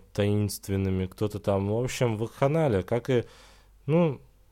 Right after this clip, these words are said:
как в любом трейде на доброчане, просто, знаете, начинается, как говорится, он, э, грубо говоря, «Анон, какие твои любимые сигареты?», а заканчивается он к тому, что надо вводить войска,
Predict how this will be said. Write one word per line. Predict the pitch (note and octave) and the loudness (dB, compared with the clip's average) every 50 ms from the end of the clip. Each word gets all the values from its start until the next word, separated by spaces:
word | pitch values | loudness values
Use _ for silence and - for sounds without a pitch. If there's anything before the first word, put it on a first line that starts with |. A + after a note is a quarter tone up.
| - - | -10 -2
как | - C3+ D3 C#3+ - | 0 0 2 2 0
в | D3 | 2
любом | D#3 D#3+ D#3+ F3+ F3+ E3 C3+ | 2 4 6 8 8 8 6
трейде | - - C#3+ D3 C#3 A2 G#2 | 6 6 6 6 6 4 2
на | G2 G2 F#2+ | 0 0 0
доброчане, | F#2 G2+ F#2 F#2+ F#2 F#2 - - - - C#3+ C3+ A#2 F#2+ E2+ | 0 -2 2 4 4 4 2 2 -2 -2 0 2 2 0 -2
просто, | D#2+ - - A2 A2+ - - - F#2+ | -4 -4 -4 -4 -4 -4 -6 -8 -8
знаете, | F#2 F#2+ A2+ B2 B2 A2+ G#2+ - - G2+ | -4 0 2 4 4 4 2 0 -2 -4
начинается, | F#2+ F#2+ - - - C3+ C#3 C3+ B2+ A2+ G2+ - - - | -2 -4 -4 -2 0 2 4 4 6 4 4 0 -4 -8
как | - - G#2+ F#2+ | -8 -8 -8 -4
говорится, | G2 G#2 G2+ G2+ G#2 G2+ G#2 G2 - - - G2 F#2 F2+ - - - - - - - - - | -2 -2 0 0 0 0 -2 -4 -6 -4 -4 -4 -4 -4 -8 -16 -20 -20 -20 -20 -20 -14 -6
он, | G#2+ G#2+ G#2+ G#2 G#2 G2 G2 | -2 0 0 0 0 0 0
э, | F#2+ G2 G2 G2 G2+ G#2+ G#2 | -2 -2 -2 -4 -6 -6 -4
грубо | G#2 A2+ A2 A2 G#2 G#2+ | -2 -2 -2 -2 -2 -2
говоря, | G2+ G#2+ G#2+ A2 A2 G#2+ G#2+ G#2 G2+ | 0 2 2 4 4 4 4 4 4
«Анон, | G#2 A2+ A#2+ A#2 A2+ G#2+ | 2 2 2 2 2 0
какие | G#2 - - A2 G#2 | -4 -6 -8 -8 -4
твои | - A2+ A2 A2 | -2 0 0 2
любимые | G#2+ G#2+ G#2+ A2 A#2 A2+ A2 A2 G#2 | 2 0 0 0 0 0 0 0 0
сигареты?», | - - A#2 G#2 A2 A2 A2 A2+ B2+ C#3 C#3+ - A#2+ | -2 -4 -2 2 4 4 4 4 4 0 0 0 0
а | G2 F#2 F#2+ F#2+ F#2+ F#2 - - - - - - - - | 0 2 2 2 0 0 -4 -10 -18 -20 -20 -20 -18 -10
заканчивается | G2 G2 A2 - - A#2+ B2 B2 - - - G#2 G2 F#2+ - - G#2 | -8 -6 -4 0 2 2 2 2 0 -2 -2 -2 -2 -2 -2 0 2
он | G2+ G2+ G2 F#2+ | 2 2 0 0
к | |
тому, | - - G2+ G#2 A2 A2 | 0 0 2 2 2 0
что | - - - G#2+ | -2 -4 -4 0
надо | G#2 G#2 G#2+ G#2 G#2 | 2 2 2 2 2
вводить | G2+ F#2+ F#2+ G2 F#2+ F#2+ G2+ F#2+ - | 0 0 2 0 0 0 -4 -8 -4
войска, | F#2+ F#2+ F#2+ F#2 - - - - G#2 G2 F#2+ | -2 -2 -2 -2 -2 -2 0 2 2 2 2